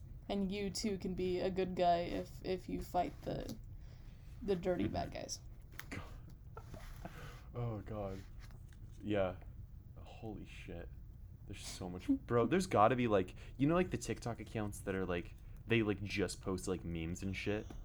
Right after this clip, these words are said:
Speaker 1: Mm-hmm.
Speaker 2: Some of them have to be, like, propagandists.
Speaker 1: Oh, yeah.
Speaker 2: Um, oh my
Speaker 1: Do you
Speaker 2: gosh,
Speaker 1: think
Speaker 2: there
Speaker 1: fake meme accounts weren't, like, a psyop?
Speaker 2: Mm, no, yeah, you're right.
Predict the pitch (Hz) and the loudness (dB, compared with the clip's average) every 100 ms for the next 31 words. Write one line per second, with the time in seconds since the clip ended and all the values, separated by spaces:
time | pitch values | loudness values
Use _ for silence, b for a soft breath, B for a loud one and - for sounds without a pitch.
0 | - - - 277 254 247 262 - - - | -10 -2 8 10 12 10 8 -4 -12 -12
1 | - - - - - 143 156 180 104 - | -12 -12 -10 -6 0 2 4 2 0 -4
2 | 104 90 - 110 87 85 85 - - - | -2 -2 -2 -4 -4 -4 -4 -4 -6 -10
3 | - - - - - - - - - 95 | -16 -16 -14 -14 -12 -10 -8 -6 -6 -8
4 | - 57 - 107 - - - - - - | -6 -6 -8 -8 -10 -10 -10 -10 -12 -2
5 | 254 262 277 226 233 - - - - 110 | 4 6 8 6 4 -2 -12 -14 -4 2
6 | 107 95 B B - 160 120 107 269 285 | 2 2 B B 12 12 12 12 12 12
7 | 330 311 220 226 226 214 220 226 240 254 | 12 12 12 10 10 8 8 10 10 10
8 | 262 196 196 196 208 196 185 190 185 190 | 4 4 4 4 2 2 2 2 4 4
9 | 202 - - - - - - - - - | 2 -2 -12 -14 -12 -12 -10 -10 -10 -12
10 | - - - - - - - - - - | -12 -12 -12 -14 -12 -12 -12 -12 -12 -12
11 | - - - - - - - 107 107 110 | -12 -12 -14 -12 -12 -12 -8 0 2 4
12 | 107 90 - - - 104 104 101 87 104 | 2 0 -8 -10 -2 2 4 4 2 2
13 | 92 85 | 2 0